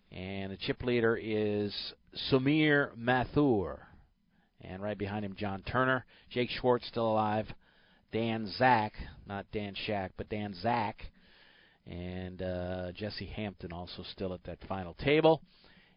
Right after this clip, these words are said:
And they're playing down in a couple of other tournaments. The, we gave you the, uh, online tournament,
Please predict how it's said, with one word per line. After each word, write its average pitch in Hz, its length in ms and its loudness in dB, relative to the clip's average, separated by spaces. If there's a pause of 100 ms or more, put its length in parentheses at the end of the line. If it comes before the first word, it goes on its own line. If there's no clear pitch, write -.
And 131 400 -2
they're 143 120 4
playing 185 280 4
down 175 240 8
in 151 100 2
a 143 40 2
couple 160 280 8
of 143 80 10
other 160 180 8
tournaments. 156 600 2
The, 123 400 4
we 117 140 2
gave 143 240 6
you 135 80 6
the, 120 260 4
uh, 113 60 2
online 131 480 0
tournament, 135 380 2